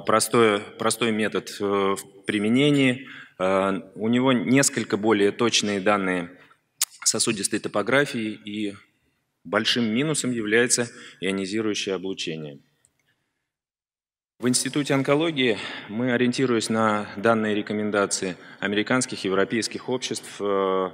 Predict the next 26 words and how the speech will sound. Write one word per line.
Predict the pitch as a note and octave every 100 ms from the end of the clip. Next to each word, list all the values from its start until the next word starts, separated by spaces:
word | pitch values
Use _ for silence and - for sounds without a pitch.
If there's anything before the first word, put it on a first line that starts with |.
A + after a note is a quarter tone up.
| - - -
э, | F#2 F#2 F2+
мы | F#2+ B2 C#3
опираемся | - F#2 A2 A#2 A#2+ -
на | F#2+ G2
данные | F2+ A2+ A2+ G#2+
компьютерной | G2+ F#2+ G#2 G#2 G2 F#2
томографии. | G2 G2 G#2 G2+ F#2+ E2
Что | - C3+
же | C3
позволяет, | B2 A2 A#2 B2 G#2+ - - - - F#2
эм, | F2 F2+ F2+ F2 E2+ E2 - - - - - - _ _ _ _
у | F#2+
нас | G2 -
в |
клинике | - A#2+ B2 - D#2+
получить | F#2+ G#2 F#2+ -
какие | F2+ A#2 G#2
данные? | G2 G#2 F#2 F2 D#2 D2+ - - - -
Мы | B2+ D3+
получаем | C3+ B2+ - B2 G2+ - - -
калибр | B2 B2 B2 B2 A#2+ - - _
и | A2
локализацию, | A2+ A2+ G#2+ G2 G#2+ G#2 B2+ A#2+ A#2
э, | G2+ A2 A2 G#2+
доминантного | G#2+ A2+ A2+ G#2+ G#2 G2+
перфоранта, | G#2 - G#2+ G#2 G2+ F#2+